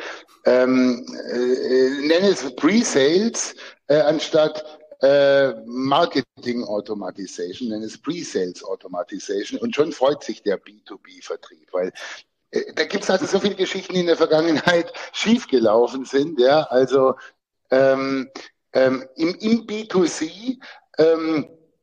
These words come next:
ist Marketing alles und der Vertrieb nichts, ne? Das ist irgendwie so ein bisschen Helpdesk-mäßig. Im B two B ist es genau umgekehrt. Und jetzt B two Cler ins B two B kommen, um da,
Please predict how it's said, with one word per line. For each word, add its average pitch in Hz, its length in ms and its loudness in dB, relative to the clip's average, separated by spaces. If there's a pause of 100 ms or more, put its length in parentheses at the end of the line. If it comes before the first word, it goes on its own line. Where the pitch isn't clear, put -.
(440)
ist 160 240 0
Marketing 165 560 2
alles 170 400 4
und 190 100 0
der 165 140 2
Vertrieb 156 400 2
nichts, 175 560 -2
ne? 139 200 -2 (140)
Das - 380 -8 (160)
ist - 180 -20
irgendwie 143 420 2
so 135 140 2
ein 135 60 -2
bisschen 131 220 -6
Helpdesk-mäßig. 165 1040 -2 (300)
Im 175 200 0
B 202 160 -6
two 180 180 2
B 180 100 -8 (160)
ist 190 100 -6
es 190 160 -2
genau 160 320 4
umgekehrt. 180 480 0
Und 170 140 -2
jetzt 170 180 -2
B 175 140 -10
two 165 100 2
Cler 185 460 0
ins 165 320 -4 (360)
B - 160 -8
two 160 180 2
B 190 260 -8
kommen, 160 400 2
um 156 180 2
da, 151 160 4